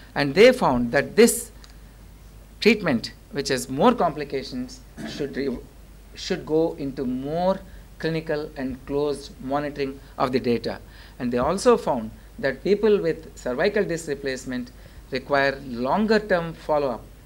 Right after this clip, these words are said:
because of the potential complications of these problems. Disc replacements cannot supplant arthrodesis. You cannot do a disc replacement in many conditions. The F D A has contraindications for,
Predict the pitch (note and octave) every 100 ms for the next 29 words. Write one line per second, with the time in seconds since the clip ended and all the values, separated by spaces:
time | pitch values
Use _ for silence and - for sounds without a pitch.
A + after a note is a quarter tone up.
0 | - - - C#3 D3 C#3+ C3+ B2 B2+ B2
1 | B2+ C#3 C#3 C#3 C3+ C3 B2 A#2+ B2 G#2+
2 | B2 A#2 A#2 A2 A2+ G#2+ B2 A2+ G2+ F#2
3 | F2+ - - - - - - - - C4
4 | - G3 F#3+ E3+ D#3+ D#3 C#3+ C#3+ - C3
5 | D3 G3 - F3 E3+ E3 C#3+ B2 - C#3
6 | B2 B2 A#2+ A2 G#2 - G2+ - - -
7 | - - - C3 B2+ - F3 A3 E3 E3+
8 | E3+ E3 - - C#3 F3 E3+ D#3 D3 D3+
9 | C#3+ C#3+ C#3 C3+ C3 C3 C3+ D3 F#3 G3
10 | D#3 D3 - A2 G2+ - - - - C3
11 | A#2 D#3+ D#3+ C#3+ E3 F3 D3 - C3+ C#3+
12 | E3 D#3 D3+ D#3 C#3+ C#3 B2 B2+ A#2+